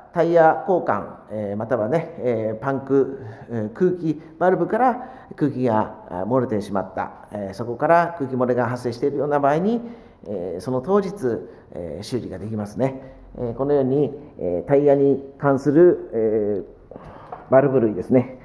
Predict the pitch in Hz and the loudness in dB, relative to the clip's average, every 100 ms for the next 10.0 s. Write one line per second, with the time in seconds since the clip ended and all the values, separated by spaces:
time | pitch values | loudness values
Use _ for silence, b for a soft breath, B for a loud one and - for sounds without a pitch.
0 | B B - 90 90 - 123 127 127 123 | B B -2 0 0 4 4 6 6 4
1 | 156 151 147 143 - 151 131 113 - B | 2 2 2 -2 -2 -2 0 -4 -8 B
2 | B B - 143 123 120 123 127 131 101 | B B -8 -6 -4 -6 -2 0 0 -2
3 | 92 - B B B B - 156 170 156 | -10 -16 B B B B -4 0 2 0
4 | 135 98 104 123 123 - - 113 104 - | -2 -4 -2 -2 -2 -6 -4 -4 -6 -14
5 | - 110 110 104 98 90 B B - 98 | -10 -10 -8 -8 -8 -12 B B -10 -8
6 | 104 101 101 98 95 90 - 131 123 123 | -6 -6 -6 -8 -10 -12 -8 -4 -2 0
7 | 117 117 113 110 104 131 131 131 - - | -2 -2 -6 -6 0 4 4 0 -10 -16
8 | - - 98 98 95 90 - 117 123 120 | -20 -12 -6 -6 -6 -8 -10 -8 -4 -2
9 | 113 113 113 113 98 117 117 117 110 | -2 -2 -4 -4 -10 -8 -6 -4 -6